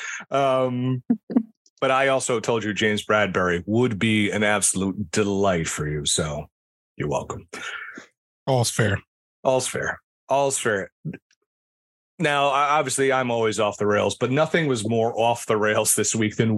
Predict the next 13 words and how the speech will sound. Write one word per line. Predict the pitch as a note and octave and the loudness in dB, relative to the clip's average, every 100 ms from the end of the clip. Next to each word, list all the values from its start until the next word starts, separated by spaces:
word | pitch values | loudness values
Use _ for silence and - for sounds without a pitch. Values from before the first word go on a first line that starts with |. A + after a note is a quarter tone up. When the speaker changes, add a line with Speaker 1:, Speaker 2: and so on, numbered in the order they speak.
| A2 | -2
Speaker 1:
what | A#3+ C#4 C#4 | 0 0 2
the | G3 E3 | 0 0
hell | D#3 F3+ F3+ | 2 2 2
happened | E3+ F3 E3+ D3+ | 2 0 0 -2
in | C3 | -2
football | - D#3+ - C#3 B2+ | -2 -2 0 0 2
the | |
last | A#2+ B2 A#2+ - | 2 2 2 2
seven | C3 A#2+ A#2 A2 | 0 2 2 2
days. | G#2 F#2 - - | 2 0 -4 -2
Wha-, | F#3 F#3+ G#3+ G#3+ - - | -2 0 2 2 0 0
literally, | A3 A#3 B3+ A#3+ G#3 F#3+ F3 D#3 C3+ - - _ _ _ _ | 2 2 2 4 4 2 0 -2 -4 -10 -20 _ _ _ _
trades. | - C4 C4+ A#3 F3 B2+ G#2+ G#2 - | -6 0 4 4 2 0 0 0 0